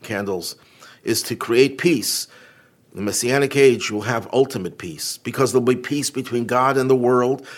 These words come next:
That will engender peace between one's body and one's soul. And once you're in touch with your soul, that will unite you with everyone else. And there will be total unity in this world. There will be no more war, for sure. There will be no more rivalry,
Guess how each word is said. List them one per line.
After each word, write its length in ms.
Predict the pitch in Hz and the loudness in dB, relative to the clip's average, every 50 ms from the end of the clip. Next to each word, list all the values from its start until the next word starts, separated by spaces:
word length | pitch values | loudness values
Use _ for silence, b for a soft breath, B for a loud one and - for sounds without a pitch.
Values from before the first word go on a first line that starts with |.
| B B B B B _ | B B B B B _
That 180 | - 127 131 127 | 2 2 4 4
will 160 | 139 127 123 | 4 2 2
engender 420 | 123 123 - - 135 135 127 127 | 2 0 2 2 2 2 2 0
peace 300 | 120 - - 135 131 123 | -2 -2 -2 -4 -4 -4
between 600 | - 123 123 - - 131 127 123 123 123 117 110 - - b b b b - | -4 -6 -6 -4 0 2 2 2 2 0 -2 -6 -10 -16 b b b b -6
one's 300 | 92 113 120 123 110 90 | -2 0 0 0 0 0
body 400 | - 135 123 127 135 131 131 127 | 4 4 6 6 6 4 2 0
and 140 | 127 131 117 | 0 0 -2
one's 240 | 113 120 117 - | -2 -2 -2 -2
soul. 500 | - - 123 120 117 107 104 110 123 120 B B B B - | -2 0 0 2 2 2 0 0 -2 -4 B B B B -8
And 160 | - 104 101 | -8 -4 0
once 320 | 117 156 185 190 - - | 2 2 2 2 0 0
you're 160 | 147 156 143 139 | 4 4 4 4
in 80 | 127 131 | 4 0
touch 300 | - - 170 165 - - | -2 0 0 0 0 -4
with 100 | 156 139 | -4 -2
your 160 | 117 123 117 | -2 -2 -2
soul, 540 | - - - 151 151 151 139 117 117 110 B B B B B _ | 0 2 2 4 6 6 4 4 0 -2 B B B B B _
that 220 | - 131 147 131 | 2 4 4 4
will 160 | 123 131 127 | 4 2 0
unite 420 | 120 117 120 120 127 131 147 143 - | 0 -2 0 2 2 2 2 0 -2
you 100 | 127 127 | -2 -2
with 140 | 117 113 120 | -2 -2 0
everyone 460 | - 139 135 135 143 120 123 123 117 | 0 0 2 2 0 0 0 0 0
else. 360 | 120 120 107 95 98 - - | 0 0 -2 -4 -4 -6 -4
And 80 | 107 117 | -4 -2
there 80 | 120 | -2
will 80 | 117 117 | -2 -2
be 160 | 104 131 123 | -2 -2 -4
total 440 | 113 - - 139 147 156 143 147 143 | -4 -2 0 2 2 2 2 0 0
unity 480 | 120 120 135 131 131 127 - - 110 | 0 0 0 0 0 -2 -2 -4 -4
in 80 | 110 117 | -2 -2
this 200 | 113 110 - - | -2 -4 -4 -4
world. 420 | 104 110 117 113 104 98 98 B B B B B | -4 -2 -2 -2 -2 -4 -6 B B B B B
There 80 | - 135 | 2 4
will 100 | 131 123 | 4 4
be 180 | 110 127 127 123 | 2 2 2 4
no 160 | 127 139 143 | 4 4 4
more 180 | 139 131 123 | 4 2 0
war, 400 | 117 113 117 131 139 143 127 110 | 0 2 4 8 8 8 8 6
for 240 | 107 - - - - | 2 -6 -14 -14 -12
sure. 440 | - - - 156 165 156 123 107 107 | -10 -6 0 2 4 4 4 2 0
There 120 | 98 107 | -4 -4
will 120 | 107 113 110 | -4 -4 -4
be 100 | 113 117 | -2 0
no 140 | 127 135 139 | 2 2 2
more 220 | 139 127 120 113 | 4 2 2 2
rivalry, 760 | 107 117 127 143 147 139 110 127 117 113 117 120 120 117 | 2 2 4 4 4 4 2 0 -2 0 0 -2 -2 -4